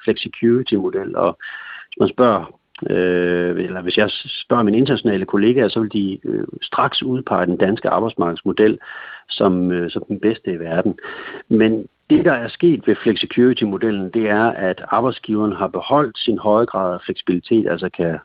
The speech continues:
forholdsvis let, øh, hyre og fyre,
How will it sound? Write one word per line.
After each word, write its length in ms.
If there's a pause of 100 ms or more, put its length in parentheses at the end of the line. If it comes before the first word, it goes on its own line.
(260)
forholdsvis 420
let, 200 (340)
øh, 180
hyre 320
og 220
fyre, 340